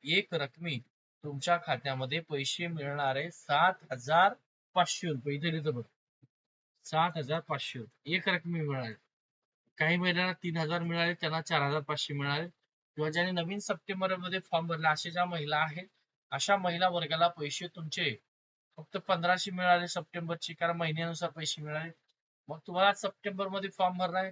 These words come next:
पंधराशे मिळाले असतील तर तीन हजार मिळतील, किंवा त्या ठिकाणी जर तुम्हाला एक रुपया मिळाला नसेल तर साडेचार हजार रुपये मिळतील, किंवा पंधराशे मिळाले असतील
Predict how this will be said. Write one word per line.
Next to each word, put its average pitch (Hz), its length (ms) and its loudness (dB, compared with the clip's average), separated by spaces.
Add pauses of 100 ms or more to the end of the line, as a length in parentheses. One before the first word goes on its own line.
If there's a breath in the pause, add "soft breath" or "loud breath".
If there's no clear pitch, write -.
(100)
पंधराशे 160 420 -2
मिळाले 175 260 2
असतील 175 300 -4
तर 185 60 -6
तीन 175 240 -8
हजार 156 280 0
मिळतील, 143 340 -8 (500)
किंवा 196 360 0 (360)
त्या 175 160 2
ठिकाणी 202 400 -2
जर 208 160 2
तुम्हाला 190 480 0 (300)
एक 175 240 -4
रुपया 208 360 2
मिळाला 180 280 2
नसेल 185 200 -6
तर 226 220 -2
साडेचार 185 460 0
हजार 151 200 0
रुपये 156 200 -4
मिळतील, 147 360 -4 (120)
किंवा 165 140 -4
पंधराशे 175 480 -2
मिळाले 185 240 -2
असतील 196 300 -6